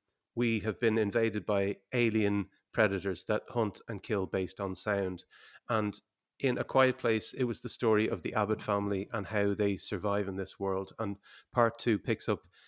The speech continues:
uh, literally minutes after the events of the first movie. So with their home destroyed, Emily Blunt takes what's left of her family and moves on to try and find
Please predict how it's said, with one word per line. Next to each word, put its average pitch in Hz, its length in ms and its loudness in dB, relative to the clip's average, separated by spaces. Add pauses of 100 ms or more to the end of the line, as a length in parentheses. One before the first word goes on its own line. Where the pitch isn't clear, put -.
(260)
uh, 117 140 2 (100)
literally 135 380 4
minutes 110 480 4
after 117 300 0
the 101 100 -2
events 95 340 -2
of 92 100 -8
the 98 60 -4
first - 340 -4
movie. 95 360 -2
So 98 340 -2 (460)
with 120 320 0
their 113 180 6
home 123 300 4
destroyed, 104 540 0 (280)
Emily 123 260 0
Blunt 101 480 0
takes 113 400 -2
what's 107 200 -6
left 107 300 -4
of 110 160 -10
her 110 120 -2
family 101 500 -2
and 104 380 -2 (340)
moves 110 320 2
on 101 260 2
to 120 100 -8
try 104 260 0
and 98 180 -4
find 101 360 -2